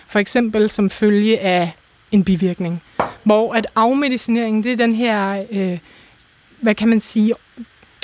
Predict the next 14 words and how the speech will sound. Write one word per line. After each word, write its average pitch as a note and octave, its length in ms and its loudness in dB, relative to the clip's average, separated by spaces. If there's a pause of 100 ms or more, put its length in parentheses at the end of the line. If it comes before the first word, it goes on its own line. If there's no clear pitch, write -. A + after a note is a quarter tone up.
(160)
overordnede A#3 640 4
tilgang, A3+ 520 -2
hvor G#3+ 120 -2
vi A3+ 120 -2
går A3+ 120 0
ind A#3 140 0
og A3+ 60 -6
tager A3+ 220 -2
en A3 80 0
samtale A3 540 2
med G3+ 140 2
patienten A#3 680 -2 (340)
om G3+ 140 4
behandling, A#3+ 680 0